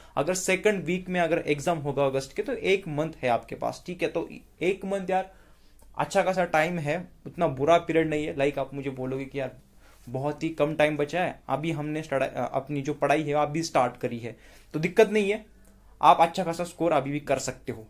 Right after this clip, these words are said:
ठीक है। वो जेई नहीं है, वो एमएसटी सीईटी है, वो हो सकता है, ठीक है। अभी दिक्कतें क्या आ रही है, बहुत सारे लोग ये पूछ रहे हैं मुझे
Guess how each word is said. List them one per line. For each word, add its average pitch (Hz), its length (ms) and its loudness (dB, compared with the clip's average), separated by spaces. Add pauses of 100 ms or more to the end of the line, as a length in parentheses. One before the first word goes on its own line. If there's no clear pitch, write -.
ठीक 165 160 -4
है। 151 60 -2
वो 151 160 0
जेई 170 340 2
नहीं 196 160 2
है, 185 180 -2
वो 139 160 -2
एमएसटी 160 360 -2
सीईटी 165 400 -4
है, 156 160 -4 (300)
वो 165 60 0
हो 170 160 0
सकता - 320 -4
है, 107 140 -8 (280)
ठीक 185 160 -4
है। 170 120 -4 (260)
अभी 214 500 0 (380)
दिक्कतें 175 440 -2
क्या 165 140 8
आ 127 40 8
रही 113 120 0
है, 110 100 -6 (800)
बहुत 147 260 -2
सारे 202 180 4
लोग 202 240 4
ये 185 160 6
पूछ 208 300 -2
रहे 175 100 4
हैं 151 60 0
मुझे 147 260 -4